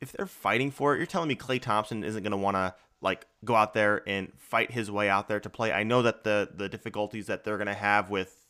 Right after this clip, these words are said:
you know, all of the drama with their, with their medical staff, with Kevin Durant and all that stuff, but I, I think he still might come back to play. But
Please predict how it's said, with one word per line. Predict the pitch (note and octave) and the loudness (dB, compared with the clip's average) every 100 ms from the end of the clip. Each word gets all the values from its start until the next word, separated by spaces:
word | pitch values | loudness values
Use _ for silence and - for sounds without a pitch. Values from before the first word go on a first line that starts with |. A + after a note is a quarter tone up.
| _ _ _ _ | _ _ _ _
you | - G#2+ | -6 -2
know, | F#2 F2+ F#2 F#2+ _ _ _ _ _ G#2 | 0 0 -2 -6 _ _ _ _ _ 4
all | G#2+ A2 | 6 6
of | G#2 | 2
the | G#2+ | -2
drama | G2+ G#2 G#2+ G#2+ G#2 | 2 2 4 4 4
with | G2+ - | 2 0
their, | G2 | -2
with | C#2 G2+ | -2 -6
their | G2 | -4
medical | G2+ G2+ G2+ | -4 -4 -6
staff, | - G2 G2 G2 | 2 2 2 -2
with | - | -6
Kevin | A2 G2 | -6 -4
Durant | F#2+ G2 - - | -2 -2 -4 -6
and | |
all | G2 | -4
that | G2 F#2 | -2 -2
stuff, | G2 F#2 - | -4 -4 -2
but | G2+ - | 0 2
I, | G2 | 0
I | |
think | B2+ B2 | 0 -4
he | A2+ | -8
still | - A#2 | -6 -4
might | A2 G#2+ | -2 -2
come | - A2 | -4 -4
back | G#2 - | -4 -4
to | |
play. | - A2+ A2 - - - - - | -4 -2 -2 -6 -20 -20 -8 2
But | D3 - | 4 2